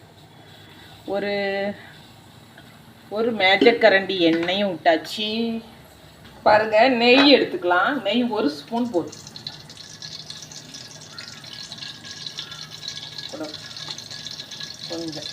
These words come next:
அவ்வளோதான். ஏன்னா, ஆப்பிள் ரெண்டு உள்ள மாட்டேன். அந்த இனி போடக்கூடியது பாருங்க, ஏலக்காய் ஒரு எட்டு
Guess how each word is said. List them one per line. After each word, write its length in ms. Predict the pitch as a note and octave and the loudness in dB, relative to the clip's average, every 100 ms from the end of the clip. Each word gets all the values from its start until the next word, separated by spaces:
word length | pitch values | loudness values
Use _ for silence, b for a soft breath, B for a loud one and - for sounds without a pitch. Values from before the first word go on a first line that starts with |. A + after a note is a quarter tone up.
| D3+ | -8
அவ்வளோதான். 420 | C3 B2 - - - - - - - - - - - - - - | -8 -8 -10 -12 -12 -10 -12 -12 -16 -16 -16 -16 -18 -18 -14 -12
ஏன்னா, 140 | F3+ D#3+ D#3+ | -8 -6 -6
ஆப்பிள் 260 | - F#3 D#3+ | -8 -8 -6
ரெண்டு 160 | E3 D3 | -6 -4
உள்ள 120 | F3 F#3 | -4 -4
மாட்டேன். 280 | - - - - - | -4 -8 -12 -14 -10
அந்த 140 | E3 C3+ E3 | -6 -2 0
இனி 120 | E3 G3 - | -2 -4 -4
போடக்கூடியது 760 | F#3 F#3 F#3+ F3+ D#3+ D3+ D3+ F3+ C#4 D#4+ - - - - - - - - - - - - - - - - - - - - - - G3+ | 0 2 0 0 0 0 0 0 0 -2 -10 -20 -20 -20 -20 -20 -20 -20 -20 -20 -20 -20 -20 -20 -20 -20 -20 -20 -20 -20 -20 -2 4
பாருங்க, 300 | F#3+ F#3+ F#3 G#3 F#3+ G3+ | 6 6 2 2 4 8
ஏலக்காய் 440 | A3+ A#3+ A#3+ A3 G3 | 8 8 8 8 8
ஒரு 100 | F#3+ F3+ | 6 0
எட்டு 320 | F3 - F3+ | -2 -4 0